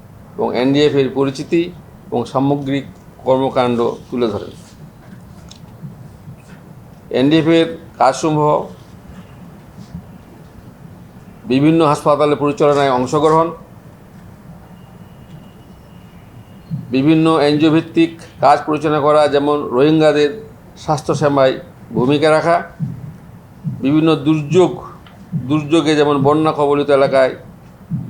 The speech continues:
তীব্র শীত প্রবণ এলাকায় বিপদগ্রস্ত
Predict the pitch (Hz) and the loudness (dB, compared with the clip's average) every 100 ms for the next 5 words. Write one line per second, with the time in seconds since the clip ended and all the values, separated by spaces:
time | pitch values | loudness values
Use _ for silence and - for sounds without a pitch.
0 | - - 175 165 160 151 - 160 120 - | -14 -2 0 4 4 4 0 -4 -4 -16
1 | - 139 143 143 139 139 131 127 123 - | -2 2 4 2 2 2 2 2 0 -10
2 | - - - 131 143 165 156 147 | -20 -20 -8 -4 0 0 0 -4